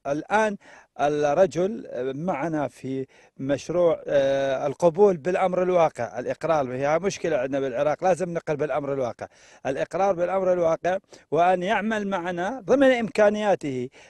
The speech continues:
لردم هذا ال-، ال-، الموقع وفرزه وتوزيعه على الصحفيين.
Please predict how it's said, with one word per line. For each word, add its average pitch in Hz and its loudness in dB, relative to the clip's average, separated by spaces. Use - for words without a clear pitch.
لردم 135 0
هذا 156 0
ال-، 147 -4
ال-، 123 -6
الموقع 147 0
وفرزه 143 0
وتوزيعه 147 0
على 143 2
الصحفيين. 143 -6